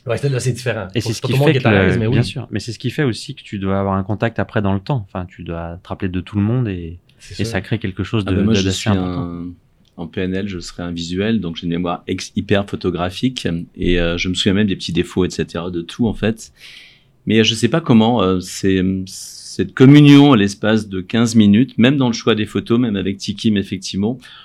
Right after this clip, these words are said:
Speaker 3: Parfois, il y a d'autres qui arrivent, qui commentent aussi, euh, c-, ça se fait aussi, mais, mais généralement, c'est plus, euh, dans le choix des photos après. Euh, ouais, enfin, moi, je, c'est un moment, euh, il y a pas de, il y a pas de scénario en plus, hein, c'est contre
Speaker 2: Hmm.
Speaker 3: le mur, euh, c'est toujours le même plan, c'est toujours la même, euh,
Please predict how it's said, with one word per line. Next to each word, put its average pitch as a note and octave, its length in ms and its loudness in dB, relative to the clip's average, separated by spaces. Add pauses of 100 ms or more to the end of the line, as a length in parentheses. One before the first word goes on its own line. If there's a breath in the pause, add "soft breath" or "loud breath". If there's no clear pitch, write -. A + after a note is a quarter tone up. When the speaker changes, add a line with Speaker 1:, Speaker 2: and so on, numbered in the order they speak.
(160 loud breath)
Speaker 3:
Parfois, B2 300 4
il C3+ 40 6
y B2+ 40 6
a A2 60 4
d'autres G#2+ 240 -2
qui - 160 -8
arrivent, G2+ 400 0
qui - 140 -8
commentent F#2+ 400 -2
aussi, G#2 380 -2
euh, F#2 120 -2
c-, - 240 -14
ça F#2+ 180 -8
se F#2+ 180 -4
fait G2 160 -4
aussi, G2+ 340 -2
mais, F#2 260 -2
mais F2 80 -8
généralement, A#2 320 -4
c'est G2+ 180 -12
plus, A2 320 -6
euh, F#2+ 260 -4
dans F#2 100 -6
le F#2 60 -4
choix G#2 180 -2
des G2+ 80 0
photos G2 340 -2
après. A2+ 380 -2 (1000 loud breath)
Euh, F2+ 400 0 (180)
ouais, G2 180 0
enfin, A2+ 160 -2
moi, G2 120 0
je, F2+ 240 -2
c'est - 220 -6
un F2+ 40 -2
moment, F#2 440 -2
euh, E2+ 140 -6 (140)
il F#2 80 -6
y G2+ 40 0
a G2 60 -2
pas B2+ 180 0
de, A2 140 0 (260)
il A#2+ 60 -10
y A2 40 -4
a G#2 40 -2
pas A#2+ 100 -4
de A#2 60 -6
scénario A2 500 -2
en F2 40 -8
plus, - 300 -10
hein, F#2 40 -4
c'est F#2+ 180 -6
contre G2+ 300 0
Speaker 2:
Hmm. F#2 40 0
Speaker 3:
le F#2 80 0
mur, G2+ 400 -4
euh, F2+ 100 -10
c'est F#2 140 -14
toujours G#2 180 -8
le G2+ 80 -4
même G2 240 -6 (140)
plan, G2+ 280 -6
c'est G#2 140 -14
toujours G#2 260 -10
la F#2+ 100 -6
même, G2+ 300 -6
euh, F#2+ 160 -8